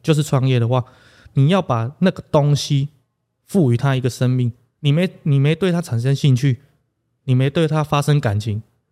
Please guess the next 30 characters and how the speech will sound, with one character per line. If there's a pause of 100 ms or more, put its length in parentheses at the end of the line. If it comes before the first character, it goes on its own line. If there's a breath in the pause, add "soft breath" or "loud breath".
你
不
会
用
心
去
做
它。 (1200)
所
以
我
的
鸡
蛋
糕
是
这
样。 (180)
所
以 (460)
创
业
不
是
说 (100)
你
去
加
盟
人，